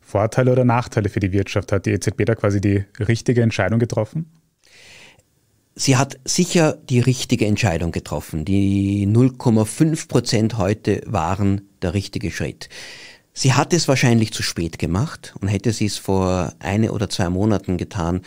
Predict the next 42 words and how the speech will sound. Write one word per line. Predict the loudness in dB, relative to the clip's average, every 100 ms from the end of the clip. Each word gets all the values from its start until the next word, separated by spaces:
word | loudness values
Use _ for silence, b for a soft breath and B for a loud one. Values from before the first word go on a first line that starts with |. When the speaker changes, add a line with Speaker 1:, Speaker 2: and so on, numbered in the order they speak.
| B B B B
Speaker 2:
dann | -4 -2 0
wäre | 0
sie | 0
vielleicht | 0 -2 -2
mit | -2
null | 0 0
Komma | 2 0
fünfundzwanzig | 2 2 2 0 -2 -2 -6
Prozent | -6 -4 -4 -2
durchgekommen | -4 -4 -8 -2 0 0 -2
und | -4
hätte | -6 -2 -2
ein | -2 -4 -4 B B
weniger | -4 0 2 2 0 0 -2
starkes | -6 -6 -4 -4 -2 -4 -4
Signal | -4 -4 -4
geschickt | -4 -6 -4 -6 -4
und | -4
könnte | -2 -4 -2
ein | -4
bisschen | -2 -4 -2 -4 -4
für | -4
mehr | 0 0 0
Ruhe | 2 4 4 2 -2 B B
in | -2
den | 0 0
Märkten | 0 -2 -4 -4
sorgen. | -2 -2 -2 0 -2 B B B B B
Und | 2 2 0 -4
das | -2
Hauptproblem, | 0 0 0 2 4 4
das | 4
ich | 0 -2
sehe | 0 4 4 4
und | 2
hier | 0 2 2
auch | 2 -2 -4
bei | -2
der | 0 2 0 -2
E-Z-B-Präsidentin | -4 -4 -2 -2 -2 -2 -2 -2 0 0 -2
Christine | -2 -2 0 0
Lagarde, | 0 0 0 0 -2